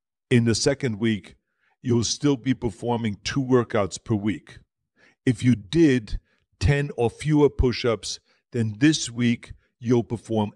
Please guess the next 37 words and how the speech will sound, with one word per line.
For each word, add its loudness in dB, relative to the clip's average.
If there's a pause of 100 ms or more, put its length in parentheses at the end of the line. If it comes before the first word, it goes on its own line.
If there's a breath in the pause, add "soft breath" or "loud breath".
(100)
eight 2
sets -2
of -8
five -2
repetitions -6
of -8
push-ups. -6 (340 soft breath)
Make 0
sure 2
you 0
rest 2
two -2
minutes -2
between -8
sets. -2 (880)
If 0
you -2 (320)
can't 0
do -2
five -2
push-ups, 0 (480)
uh, 2
just 0
do 0
an -2
easier 2
variation. 2 (500)
If 0
the 0
easiest 2
variation 4
is -4
difficult, 0
don't 0
worry 6
about -4
it. -6